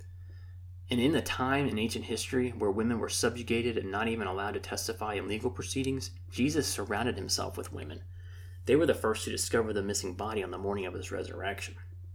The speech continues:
The Quran, however, contains many passages of built-in inequality. Men can carry multiple wives, women receive less inheritance. In a trial, one male witness is worth two female witnesses.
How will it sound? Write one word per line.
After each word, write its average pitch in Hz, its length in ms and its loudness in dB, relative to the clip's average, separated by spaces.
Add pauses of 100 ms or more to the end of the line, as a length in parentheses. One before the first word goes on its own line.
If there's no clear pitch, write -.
(380)
The - 100 -8
Quran, 156 400 2
however, 104 360 2
contains 104 420 -2
many 120 220 0
passages 92 720 -4
of 90 160 -4
built-in 104 640 0
inequality. - 680 -2 (760)
Men 127 180 4
can 143 160 0
carry 117 300 4
multiple 101 400 0
wives, 113 580 2 (460)
women 113 520 4
receive 101 520 -2
less 95 220 2
inheritance. 117 760 0 (460)
In 113 100 0
a 98 80 -2
trial, 120 500 2
one 113 320 2
male 110 420 2
witness - 420 0
is 92 100 -4
worth 95 240 2
two - 180 0
female 127 520 2
witnesses. 127 640 2